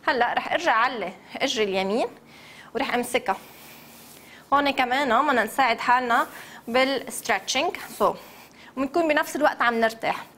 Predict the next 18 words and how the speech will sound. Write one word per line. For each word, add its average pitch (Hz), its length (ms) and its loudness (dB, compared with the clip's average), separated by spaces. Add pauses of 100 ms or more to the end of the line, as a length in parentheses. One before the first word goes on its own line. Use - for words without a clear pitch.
(440)
سو 226 60 0
بناخذ 294 320 4
نفس، 262 420 2
بطلع 302 360 2
نفس، 254 320 2
بعلي 302 320 4
راسي، 233 380 2 (460)
بوصل 403 260 4
بايدي 277 520 4
لعند 247 320 4
الانكلز، 254 680 4 (140)
وبلش 349 400 4
قد 302 140 4
ما 339 140 6
فيي 294 400 4 (380)
عم 269 160 4
شد 254 320 2
باجري 247 520 6